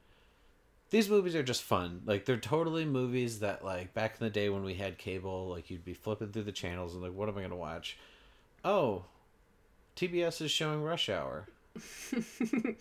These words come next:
Speaker 1: Nothing else better's on. Also, I can't say no to Rush Hour. <laughs>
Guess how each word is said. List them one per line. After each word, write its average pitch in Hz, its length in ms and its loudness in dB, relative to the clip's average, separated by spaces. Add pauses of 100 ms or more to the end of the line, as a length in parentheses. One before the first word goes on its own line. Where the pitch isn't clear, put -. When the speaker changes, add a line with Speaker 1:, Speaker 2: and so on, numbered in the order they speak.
(720)
Speaker 1:
Nothing 160 260 4
else 185 160 0
better's 202 360 4
on. 131 440 0
Also, 147 640 0 (380)
I 123 60 -4
can't 165 220 -6
say 123 100 0
no 90 140 -2
to 82 60 -6
Rush 76 220 0
Hour. 233 360 2 (160)
<laughs> 233 1040 12